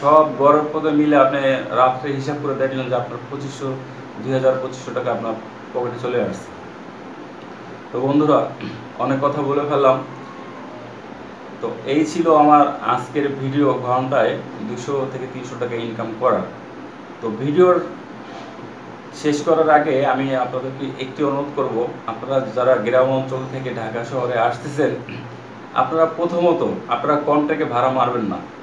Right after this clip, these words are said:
প্রথমত আপনারা যে বাংলাদেশে ঢাকা শহরে যে অ্যাপসগুলো আছে, পাঠা, উবার, সহজ, হ্যাঁ, আরও, আরও অন্য অন্য যে অ্যাপসগুলো আছে, আপনারা সেই অ্যাপসের মাধ্যমে ভাড়া মারার চেষ্টা করুন। কারণ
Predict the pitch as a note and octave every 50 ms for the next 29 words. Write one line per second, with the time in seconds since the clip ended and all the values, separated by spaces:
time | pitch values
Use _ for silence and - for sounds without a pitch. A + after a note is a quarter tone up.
0 | - - - C#3+ D3+ D3+ E3 E3 E3+ E3 D#3+ D#3+ D3 C#3 - C#3+ D3+ C#3+ C3+ B2
1 | - - - - - - - - G#2 G#2+ A2+ C3+ C3+ C#3 C#3 C#3 C#3 C3 - -
2 | B2 C3+ C#3+ C#3+ C3+ C3+ - - D3+ C3+ B2+ B2+ - D3 C#3+ D3 C#3+ C#3 C3+ C3+
3 | B2 C#3 C3+ - A#2 B2 B2+ C3 C3 - - C#3 C#3 D3+ D3 C#3+ C#3 C#3 C#3+ C#3
4 | C3 C3 B2 B2+ C3+ - - - - - - - - B2 B2+ B2+ C#3 C#3+ C#3+ C#3+
5 | C3+ - - C3+ C3+ C3 C3+ C3 C3 C3 C3+ - D3+ D3 C#3+ C#3+ C3 - - -
6 | - - - - - - - - - - - - C#3+ D3+ D3+ - A2+ A2 A2+ A2+
7 | B2 C#3 D3+ D#3 D#3 D#3 D3+ D#3 D3+ D3+ D3+ D3+ D3+ D#3 D#3+ D#3 D#3 C#3+ - C3+
8 | C#3 C3+ C3+ C3+ C3+ - - D3 C#3 C#3+ C#3 C#3 C3+ C3 - - A#2 A#2+ A#2+ A2+
9 | - G#2+ G#2+ B2 C3+ B2 - C3+ C3+ C3+ C3 - - B2+ B2 C3+ C3+ - - E3+
10 | D#3+ D#3 D#3 D3+ D3 C#3 C#3+ B2 C#3+ C3+ A#2+ A#2 - - - - - - - -
11 | G#2 G#2+ A#2+ A#2+ C3 C3+ C3+ C3+ C3+ C3 C3 C3 C3 C#3 C#3 C3+ - C3+ C3 B2+
12 | C3+ C3 A#2+ - - - - - - - B2+ C#3 C#3+ C#3 B2+